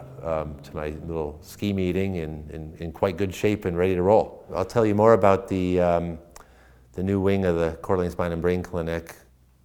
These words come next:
what measurements we're going to take so that we can test these results. We know that if we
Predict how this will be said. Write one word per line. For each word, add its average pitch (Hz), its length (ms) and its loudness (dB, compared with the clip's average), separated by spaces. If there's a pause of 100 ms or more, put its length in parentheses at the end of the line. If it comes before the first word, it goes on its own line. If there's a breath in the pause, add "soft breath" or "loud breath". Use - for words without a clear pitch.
what 107 240 6
measurements 87 580 2
we're 82 140 -2
going 76 200 -4
to 76 80 -6
take 69 400 -10
so - 140 -10
that 78 100 -4
we 82 120 -4
can 76 340 -8 (380)
test - 340 -4
these 85 180 -6
results. 78 480 -2
We 87 140 -6
know 92 480 2
that 85 180 -2
if 82 220 -6
we 82 360 -6